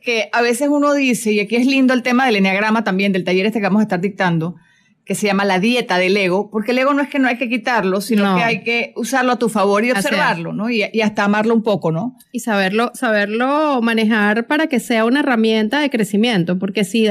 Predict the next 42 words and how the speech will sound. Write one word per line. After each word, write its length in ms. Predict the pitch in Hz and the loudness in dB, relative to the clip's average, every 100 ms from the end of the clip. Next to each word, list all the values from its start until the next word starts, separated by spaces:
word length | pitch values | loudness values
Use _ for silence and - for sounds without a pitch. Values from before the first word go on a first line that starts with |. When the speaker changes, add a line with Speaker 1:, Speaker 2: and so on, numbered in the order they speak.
| 202 | 2
Speaker 2:
nos 140 | 208 | 2
damos 200 | 208 214 | 2 0
cuenta 380 | - 285 277 302 | -2 -2 0 0
de 180 | 302 269 | 0 0
que 580 | 240 214 208 208 208 - | 0 0 2 2 0 -4
se 180 | - 233 | -4 0
nos 200 | 226 214 | 0 0
prendió 280 | 226 214 220 | 0 0 0
ese 160 | - | 0
bombillo 540 | 302 285 254 240 196 185 | 0 2 2 2 2 2
y 80 | 202 | 2
lo 140 | 196 | 0
trabajamos, 560 | 196 185 196 214 247 320 | 0 0 0 0 0 0
entonces 320 | 226 214 247 | 0 0 0
el 80 | 247 | 2
ego 200 | 240 277 | 2 2
funcionó 560 | 294 262 220 214 233 | 0 0 0 2 0
para, 380 | 330 320 214 202 - - - - | 0 2 0 -2 -12 -20 -20 -12
Speaker 1:
Sí. 180 | - 190 | -2 0
Speaker 2:
para 280 | 214 196 190 | 0 0 0
trascender 500 | 190 185 202 180 180 | 0 0 0 2 0
a 60 | |
esa 180 | 190 214 | 0 -2
situación, 640 | - 185 170 160 277 202 | -2 -2 -2 0 0 0
¿no? 160 | 190 294 - - | 0 -4 -10 -12
Speaker 1:
Y, 180 | 294 | -4
y 60 | 302 | 0
lo 80 | 285 | 2
bonito 260 | 269 269 320 | 2 0 0
también 240 | 254 262 | 0 0
es 80 | 311 | -2
volver 340 | 269 247 294 | -2 0 0
a 100 | 302 302 | 2 2
darme 180 | 294 | 0
cuenta 320 | 285 294 277 294 | 0 0 2 0
hoy 100 | 285 | 0
como 180 | 302 | -4
que, 80 | 233 | -4
"Wow, 360 | 202 359 339 190 | -2 0 0 0
me 100 | 220 | 0
sigues 260 | 214 285 311 | -2 -2 0
jodiendo". 540 | 302 302 180 156 160 | 0 2 0 -4 -12